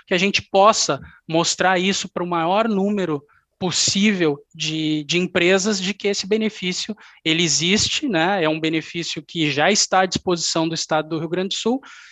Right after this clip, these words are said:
e que a gente, eh, obviamente, precisa é utilizar ele, né? Cada vez mais. E antes de eu passar a, a palavra aí pro Walter pra pedir a, as contribuições dele, agora se tu quiseres,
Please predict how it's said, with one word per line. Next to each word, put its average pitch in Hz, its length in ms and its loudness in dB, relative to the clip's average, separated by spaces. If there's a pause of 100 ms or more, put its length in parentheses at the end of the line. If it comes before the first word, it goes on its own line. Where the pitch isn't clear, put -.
(160)
e 185 80 -4
que 220 160 0
a 220 120 4
gente, 185 920 0
eh, 147 640 -4
obviamente, 160 800 2 (240)
precisa 180 540 2
é 175 220 2
utilizar 208 720 2
ele, 135 340 -2
né? 139 180 -2
Cada 160 280 -2
vez 160 200 -2
mais. 131 380 -2 (500)
E 180 260 -2
antes 220 280 2
de 240 60 4
eu 240 60 6
passar 208 600 4
a, 170 800 0
a 151 40 -4
palavra 170 440 0
aí 175 40 -6
pro 165 160 -10
Walter 175 440 2
pra 165 180 -4
pedir 156 400 0
a, 156 160 2
as 147 140 -4
contribuições 170 760 -2
dele, 165 220 -2
agora 175 220 0
se - 80 -8
tu - 80 -18
quiseres, 160 500 -2